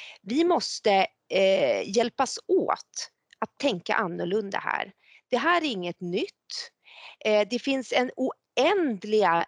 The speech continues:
massa vårdgivare i regioner och kommuner vars ansvar faktiskt är att, eh,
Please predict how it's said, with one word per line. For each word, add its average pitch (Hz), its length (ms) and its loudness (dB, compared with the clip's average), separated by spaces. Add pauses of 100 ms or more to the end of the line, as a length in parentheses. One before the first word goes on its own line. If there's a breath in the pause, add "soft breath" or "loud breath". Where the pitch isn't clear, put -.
massa 208 800 -4 (120)
vårdgivare 180 1300 -2 (280)
i 247 240 2
regioner 185 600 -2
och 175 140 -4
kommuner 170 680 -2 (260 loud breath)
vars 226 160 0 (100)
ansvar 233 520 -2
faktiskt - 460 -10 (480)
är - 200 -6 (560)
att, - 440 -6 (120)
eh, 175 880 0